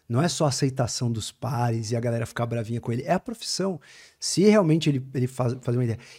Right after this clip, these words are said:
E muitas vezes, né, eu até propus numa, uma ideia de mestrado pra um, pra um, um colega, eu falei, "Cara, você quer fazer,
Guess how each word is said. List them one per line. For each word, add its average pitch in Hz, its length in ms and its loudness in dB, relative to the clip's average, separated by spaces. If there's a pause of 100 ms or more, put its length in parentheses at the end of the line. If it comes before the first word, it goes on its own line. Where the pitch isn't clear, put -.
E 139 80 4
muitas 151 440 4
vezes, 131 320 4
né, 131 160 2
eu 151 120 6
até 165 220 2
propus 156 720 -2
numa, 113 260 0 (140)
uma 120 160 0
ideia 117 380 0
de 110 120 -8
mestrado 123 600 -2
pra 123 160 -8
um, 113 160 -8 (500)
pra 120 140 2
um, 113 440 2 (220)
um 113 160 -2
colega, 123 480 4
eu 127 60 2
falei, 131 180 0
"Cara, 131 340 2
você - 220 -6
quer 277 160 -2
fazer, 131 320 0